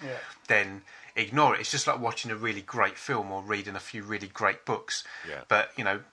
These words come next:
Speaker 2: but when you find something that really piques your interest,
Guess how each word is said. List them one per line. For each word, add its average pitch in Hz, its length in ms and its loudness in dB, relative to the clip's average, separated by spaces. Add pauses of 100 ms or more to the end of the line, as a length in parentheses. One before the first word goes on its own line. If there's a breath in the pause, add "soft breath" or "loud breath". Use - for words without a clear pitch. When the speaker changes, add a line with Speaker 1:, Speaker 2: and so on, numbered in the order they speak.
Speaker 2:
but 120 140 -6
when 135 160 6
you 123 100 0
find 127 380 2
something 101 380 -6
that 110 100 -6
really 113 320 -2
piques 113 320 -4
your 107 120 -4
interest, 104 500 -8